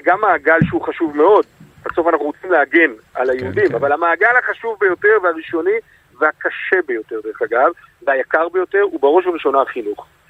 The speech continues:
Speaker 1: אם אנחנו נדע להשפיע על האווירה, אם אנחנו נדע להשפיע, אנחנו, זה אומות העולם, זה לא אחריות של היהודים, כן? אנחנו פה לא, אנחנו לא אחראים על, על זה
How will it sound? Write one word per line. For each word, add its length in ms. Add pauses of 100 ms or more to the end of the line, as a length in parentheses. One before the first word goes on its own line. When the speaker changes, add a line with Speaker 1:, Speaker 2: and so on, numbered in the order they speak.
(160)
Speaker 1:
אם 120
אנחנו 300
נדע 300
להשפיע 480
על 80
האווירה, 480
אם 80
אנחנו 200
נדע 140
להשפיע, 440 (100)
אנחנו, 480 (280)
זה 140
אומות 340
העולם, 420 (300)
זה 260
לא 120
אחריות 320
של 140
היהודים, 400 (460)
כן? 280
אנחנו 280
פה 240
לא, 280
אנחנו 340
לא 160
אחראים 440
על, 160
על 220
זה 180